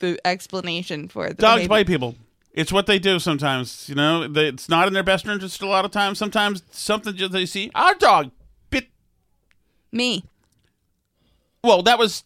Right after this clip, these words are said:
Speaker 2: because you pulled her collar and she wanted to stay there. But
Speaker 1: Mm-hmm.
Speaker 2: your do-, our dog bit, um, your sister's boyfriend.
Speaker 1: That's true.
Speaker 2: Right. And y-, you know what it was? I, I think, and I'm not gonna say which sister or which boyfriend or anything like that 'cause it doesn't matter,
Speaker 1: Mm-hmm.
Speaker 2: but I think perhaps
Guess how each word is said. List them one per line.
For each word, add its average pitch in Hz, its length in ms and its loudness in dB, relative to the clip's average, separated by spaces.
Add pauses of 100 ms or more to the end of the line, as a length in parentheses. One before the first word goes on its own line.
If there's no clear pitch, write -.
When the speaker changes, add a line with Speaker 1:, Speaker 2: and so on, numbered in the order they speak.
Speaker 2:
because 190 260 -2
you 175 100 -4
pulled 170 260 -2
her 135 60 -4
collar 156 280 2
and 123 80 -4
she - 80 -8
wanted 123 240 -2
to - 80 -14
stay 135 240 0
there. 110 200 -2 (520)
But 208 140 4
Speaker 1:
Mm-hmm. 262 80 2
Speaker 2:
your 302 160 6
do-, 277 100 4
our 226 400 4
dog 277 240 2
bit, 269 260 -2
um, 247 380 2 (580)
your 226 280 -2 (100)
sister's 262 400 -4 (280)
boyfriend. - 380 -4 (280)
Speaker 1:
That's 247 260 -2
true. - 100 -12 (280)
Speaker 2:
Right. 285 240 0 (680)
And 220 200 6
y-, 220 120 -2
you 214 160 0
know 233 100 2
what 254 120 6
it 247 60 4
was? 277 360 4 (160)
I, 170 160 -2
I 202 160 4
think, 240 420 -4
and 190 120 2
I'm 214 80 2
not 220 140 0
gonna 208 120 -2
say 180 120 -2
which 185 240 -4
sister 208 240 -6
or 180 40 -2
which 180 200 -6
boyfriend 180 300 -2
or 170 40 2
anything 190 180 -4
like 190 120 -4
that 202 160 -4
'cause 180 120 -4
it 160 40 -8
doesn't 160 200 -4
matter, 156 200 2
Speaker 1:
Mm-hmm. 269 100 0
Speaker 2:
but 185 120 2
I 214 140 0
think 262 200 -4
perhaps 214 460 -4